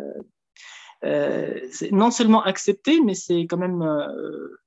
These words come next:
c'est assez marrant. Euh, quand on le, donc, c'est, c'est pas le féminin qui, euh, c'est, c'est pas imiter le féminin ou dégager une féminité ou exprimer une féminité, mais, euh, euh,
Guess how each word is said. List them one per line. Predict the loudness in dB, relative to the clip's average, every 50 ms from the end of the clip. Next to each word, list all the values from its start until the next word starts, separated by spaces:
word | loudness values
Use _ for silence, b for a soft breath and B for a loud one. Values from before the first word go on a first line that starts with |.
| _ _ _ _ _
c'est | -8 0 0 0
assez | 2 2 4 4
marrant. | 6 6 6 4 4 2 0 0 -6 _ _ _ _ _ B B B B B B B B B -2
Euh, | 0 0 0
quand | 0 0 -2 0 2
on | 2
le, | 2 2 0 -2 -6 -10 -12 -4 -2
donc, | -2 -2 -2 -4
c'est, | -8 -8 -8
c'est | -4 -4 0
pas | 2 4
le | 4 4 4
féminin | 6 8 8 8 10 8 8 6 4 2 0 -4 -8
qui, | -6 -2 0 2 2
euh, | 2 0 -2
c'est, | -4 -6 -12 -16
c'est | -12 -10 -4 0
pas | 0 0 0 0 2
imiter | 6 6 6 6 6 2 0 0
le | 0 0
féminin | -4 -4 -8 -6 -4 -2 -2 -2 -2 -2
ou | -2
dégager | 0 0 2 2 0 -2 -2 -2
une | -2 -4
féminité | -4 -8 -6 -4 -4 -4 -6 -6 _ 0 0 2 2
ou | 0 -4 -6
exprimer | -8 -10 -12 -14 -10 -6 -2 0 2 2
une | 2 0
féminité, | 0 -4 -8 -8 -8 -10 -10 -2 2 4 6
mais, | 8 8 8 8 6 6 4 B B B B B B B B 0 2
euh, | 4 4 6 6 6 6 4 6 6 6 6 6 6 4 2 0 _ B B B B B B _ -2 0
euh, | 2 2 2